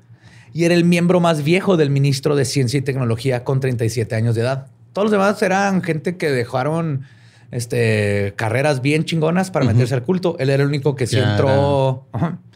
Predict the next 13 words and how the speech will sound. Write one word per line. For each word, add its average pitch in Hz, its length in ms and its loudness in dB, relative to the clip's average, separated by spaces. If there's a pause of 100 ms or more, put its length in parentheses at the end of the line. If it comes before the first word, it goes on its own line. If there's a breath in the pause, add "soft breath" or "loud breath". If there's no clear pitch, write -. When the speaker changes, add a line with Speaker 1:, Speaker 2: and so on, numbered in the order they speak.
(680 loud breath)
Speaker 1:
Encontró 185 380 2
refugio 220 480 2
en 196 120 0
Om 175 320 2
después 160 400 0
de 170 60 2
darse 165 340 2
una 170 120 2
escapada 147 440 0
espiritual 135 460 0
a 143 40 0
la 156 140 0
India 160 380 -2